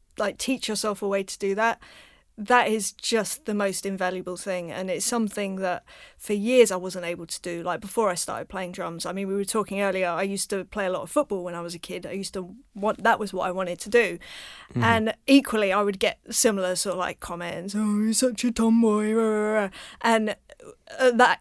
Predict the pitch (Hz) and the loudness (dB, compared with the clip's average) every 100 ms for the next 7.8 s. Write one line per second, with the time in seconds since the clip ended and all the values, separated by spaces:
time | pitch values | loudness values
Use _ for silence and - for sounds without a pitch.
0 | _ 208 240 226 175 190 214 220 240 233 | _ 4 6 6 2 -4 -2 0 -2 2
1 | 254 214 220 214 208 202 208 - - 226 | 2 4 4 4 2 0 -2 -2 -2 4
2 | 220 240 202 208 208 226 226 262 262 269 | 10 10 10 4 4 4 4 4 2 2
3 | 277 277 277 233 233 - 226 226 208 214 | 6 6 6 4 0 0 -2 -2 -2 -2
4 | 202 196 - 220 202 190 208 254 247 233 | -2 -4 -6 -4 -4 -4 0 2 2 2
5 | 202 - 220 240 - 233 214 196 - 190 | 0 -2 0 0 0 0 0 -4 -6 -4
6 | 214 202 180 - - - 202 175 165 214 | -2 -2 -4 -6 -14 -8 -4 -4 0 2
7 | 233 208 180 170 - 135 110 | 2 0 -6 -6 0 0 2